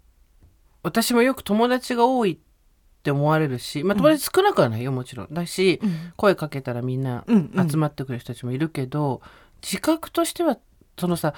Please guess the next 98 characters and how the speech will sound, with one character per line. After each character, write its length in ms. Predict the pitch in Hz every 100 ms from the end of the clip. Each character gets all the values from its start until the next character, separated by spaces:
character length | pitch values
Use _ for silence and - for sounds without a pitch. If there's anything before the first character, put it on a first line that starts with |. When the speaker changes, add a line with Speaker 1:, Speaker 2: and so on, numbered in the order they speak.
| - -
Speaker 1:
世 120 | 185
の 140 | 214 320
中 320 | 359 - 175
の 120 | 151
持 140 | 151 185
つ 140 | -
友 260 | - 165 190
達 260 | 196 -
が 140 | 196 196
多 220 | 196 196
い 60 |
の 100 | 139
イ 100 | -
メ 160 | 139 143
ー 60 | 123
ジ 80 |
っ 40 | 110
て、 120 | 123
そ 140 | -
れ 100 | 160
こ 120 | 208 277
そ 120 | 170
何 260 | 151 185
十 160 | 208 247
人 180 | 202 135
で 160 | 123 120
集 140 | 143
ま 60 | 139
っ 20 |
て、 160 | - 117
わ 380 | 110 135 - -
ー 20 |
み 120 | 151
た 120 | -
い 80 | 107
な 80 | 107
さ、 60 | 196
Speaker 2:
う 20 |
ん。 480 | 190 185 175 170 165
Speaker 1:
感 200 | 156 135
じ 140 | 127 127
じ 100 | 131
ゃ 60 |
ん。 60 | 104
Speaker 2:
う 40 |
ん。 240 | 98 170 156 _ _ _ _ _
Speaker 1:
バ 100 | -
ー 60 | 85
ベ 80 | 107
キ 100 | 113
ュ 40 |
ー 60 | 95
行 120 | -
こ 40 | 85
う 40 |
と 100 | -
か 80 | -
な 120 | 226
ん 40 | 165
と 100 | 175
か。 60 |
Speaker 2:
う 20 | 131
ん。 20 | - - - - -
Speaker 1:
あ 60 | 339
あ 20 |
い 40 | 381
う 40 |
の 80 | 247
私 200 | 139 -
本 220 | - 151
当 140 | 170 190
に 240 | 185 - _ _ _ _
あ 120 | - 139
の、 100 | 131 -
み 140 | 165
ん 40 |
な 80 | 185
で 80 | 151
プ 260 | - - 139
ロ 60 |
レ 80 | 143
ス 140 | -
見 100 | 147
に 120 | 139 -
行 140 | - -
く 120 | -
時 260 | 117 -
以 20 | 123
外 180 | 110
な 200 | 113 131
い 100 | 160
か 180 | 135 107
ら、 80 | 104
Speaker 2:
う 40 |
ん 40 | 233
う 20 |
ん 260 | - 104
う 40 | 202